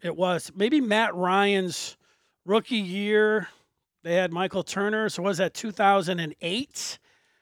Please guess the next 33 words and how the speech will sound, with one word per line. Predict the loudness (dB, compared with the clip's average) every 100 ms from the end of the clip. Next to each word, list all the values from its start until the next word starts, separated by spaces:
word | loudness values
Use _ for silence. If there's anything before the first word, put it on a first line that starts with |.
| _ _
Was | -12
he | -8
a | -4
year | -2 -2
before | -2 -6 -8
Stafford, | -6 -4 -4 -4 -4 -4 -4
or | -6
is | -8
a | -6
year | -4 -4
after | -4 -6 -6 -12
Stafford? | -6 -4 -4 -2
So |
maybe | 2 2
twenty | 2 -2 -2
ten, | -6 -10 -12 _ _ _ _
right | 4 6
around | 6 4
there. | 2 -2 -6 _ -20 -20 -20 -20 _
But | 4
it |
was | 4 4
the | 8
opener | 8 8 2 -4 -8 _ _
that | -4
the | 0
Lions | 4 4 4 2 -2 -2
were, | -2 -2 -4
were | -6
taking | -2 0 0
on | -2
the | 0
Falcons. | 4 4 4 0 -10 -16